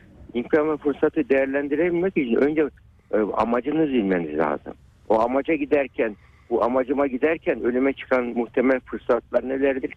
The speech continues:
tehditler nelerdir, imkanlar nelerdir, bunları bilebilmesi için önce yani ne-, nereye gideceğini, hay-,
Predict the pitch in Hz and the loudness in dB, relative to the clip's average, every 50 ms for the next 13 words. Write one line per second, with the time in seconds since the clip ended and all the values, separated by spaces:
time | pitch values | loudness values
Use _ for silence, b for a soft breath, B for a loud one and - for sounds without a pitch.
0 | - - 120 107 107 - 123 110 - - - - 113 117 123 127 127 135 139 131 | 0 0 0 0 0 -2 -6 -8 -8 -10 -12 -4 0 0 2 2 2 2 0 0
1 | 131 - 160 170 160 - _ _ _ _ _ - - - 120 117 113 - 151 131 | 0 0 0 0 0 -4 _ _ _ _ _ -20 -6 0 0 2 2 2 2 0
2 | 120 131 127 123 127 120 123 127 131 131 143 139 131 135 - 165 143 127 120 123 | 0 2 0 0 0 0 0 0 2 2 2 0 0 -2 -4 -4 -4 -2 0 0
3 | 127 127 135 139 147 131 135 120 131 123 120 127 143 156 175 170 - 156 - - | 2 2 2 2 2 0 0 0 0 0 0 -2 -2 -2 -2 -2 -4 -2 0 2
4 | 180 151 127 135 143 143 170 170 151 - - - - - - - - 107 104 101 | 2 4 4 2 2 2 0 0 0 -4 -12 -20 -20 -20 -6 -2 0 0 0 0
5 | 98 - - - - 123 127 117 113 120 127 123 143 147 147 143 - 123 117 110 | -2 -4 -6 -6 -4 -2 -2 0 2 2 2 2 2 2 0 -2 -2 -2 -2 0
6 | 135 135 135 139 135 127 - - 98 95 110 113 113 - - | 0 0 0 0 -2 -2 -2 -2 -2 0 0 0 0 -2 -6